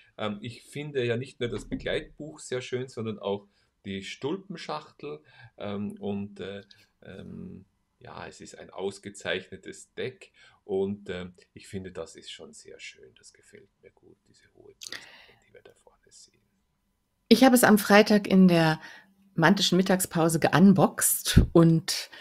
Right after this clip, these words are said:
Speaker 2: äh, ich stelle fest, dass, äh, viele von euch Julia Aurelia sehr schätzen. Und dann dachte ich mir, machen wir euch doch eine kleine Adventsfreude und legen mit diesem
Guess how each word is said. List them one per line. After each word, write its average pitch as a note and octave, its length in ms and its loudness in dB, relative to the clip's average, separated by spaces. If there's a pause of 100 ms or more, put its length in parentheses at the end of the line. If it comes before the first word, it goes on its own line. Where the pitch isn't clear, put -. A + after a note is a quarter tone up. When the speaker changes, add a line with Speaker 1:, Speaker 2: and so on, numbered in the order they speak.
(280)
Speaker 2:
äh, D#3+ 200 4
ich - 120 0
stelle E3+ 200 6
fest, - 520 4
dass, E3+ 400 2
äh, D3+ 220 4
viele C4 260 0
von G#3 180 2
euch E3+ 320 4
Julia E3+ 320 2
Aurelia D3+ 480 4
sehr C#3 180 0
schätzen. - 560 2 (420)
Und F#3 100 -2
dann D#3 120 2
dachte C3 300 -2
ich - 220 -4
mir, A#3+ 320 4 (360)
machen D#3 280 0
wir F#3 120 4
euch D#3+ 140 2
doch F3+ 160 0
eine D#3 180 0
kleine D3+ 380 -2
Adventsfreude E3 1200 2
und E3+ 380 0
legen C#3+ 440 0
mit - 240 -4
diesem F3 480 0